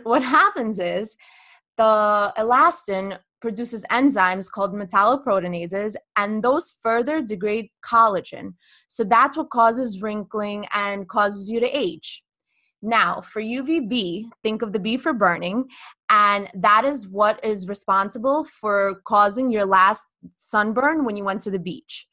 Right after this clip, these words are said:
Now, don't forget, just because you maybe didn't get burnt, that doesn't mean that U V A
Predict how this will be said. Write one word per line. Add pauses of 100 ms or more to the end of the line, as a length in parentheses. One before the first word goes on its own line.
(420)
Now,
don't
forget, (180)
just
because (140)
you
maybe
didn't
get
burnt, (360)
that
doesn't
mean
that
U
V
A